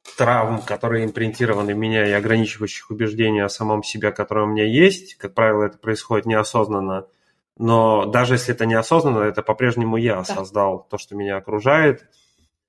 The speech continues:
Speaker 1: И если я не хочу, чтобы меня это окружало, соответственно, первое, что нужно признать, что да, это не случилось со мной, это не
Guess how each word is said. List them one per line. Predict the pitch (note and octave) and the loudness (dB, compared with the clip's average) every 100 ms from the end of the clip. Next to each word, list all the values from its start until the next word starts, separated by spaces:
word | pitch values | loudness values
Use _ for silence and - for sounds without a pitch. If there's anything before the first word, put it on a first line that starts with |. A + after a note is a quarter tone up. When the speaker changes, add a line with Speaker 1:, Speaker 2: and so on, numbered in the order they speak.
| _ | _
Speaker 1:
И | - A2 A2 G#2 G2+ G2+ G#2 _ _ _ | -6 -2 0 2 2 0 -2 _ _ _
если | A2 A#2+ A#2+ B2 | -2 0 2 4
я | A2 | 4
не | A#2 | 2
хочу, | - B2 B2 C3 G#2+ | 2 0 2 2 2
чтобы | - G2+ G2+ F#2+ F#2+ | -2 -4 -2 -2 -4
меня | - A2 A2 G#2+ | -8 -4 0 0
это | G2+ G2+ G2+ | 0 0 -2
окружало, | - G#2+ G2+ D3+ F#3+ F#3 E3+ - _ _ | -2 -4 4 4 6 4 2 -4 _ _
соответственно, | _ G3 G3 A#2 A#2+ - A#2 G#2+ G#2 - _ _ _ _ | _ -6 -2 0 0 0 0 2 0 -4 _ _ _ _
первое, | B2 B2 A2 | 2 4 4
что | G2+ - | 0 -2
нужно | G2 G2+ | -4 -4
признать, | G2 G2 G#2+ G2+ | -6 -4 -2 -4
что | - G2+ | -8 -2
да, | A#2 A#2 G2+ F#2+ - _ | 2 4 2 -2 -8 _
это | - G#2+ G#2 | -12 -8 -6
не | G#2 A#2 | 0 0
случилось | G#2 B2 A#2 - E3+ E3+ D#3 - | 0 0 -2 2 4 4 2 0
со | C3 | 0
мной, | B2 B2 A2+ G#2+ | 2 2 2 0
это | G2 G2 | -2 -4
не | G2+ G#2 G#2 G2 | -2 0 2 0